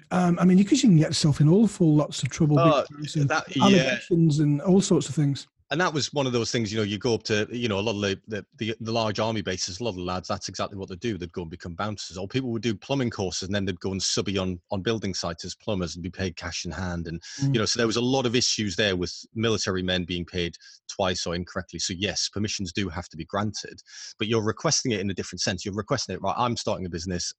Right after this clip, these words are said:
Speaker 2: as a, as an investor, if we're t-, property, as a property investor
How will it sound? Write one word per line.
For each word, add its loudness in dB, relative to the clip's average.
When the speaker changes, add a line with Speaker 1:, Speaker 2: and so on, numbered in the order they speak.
Speaker 2:
as -4
a, 0
as -6
an -6
investor, -6
if -8
we're -6
t-, -14
property, -4
as -4
a -16
property -6
investor -4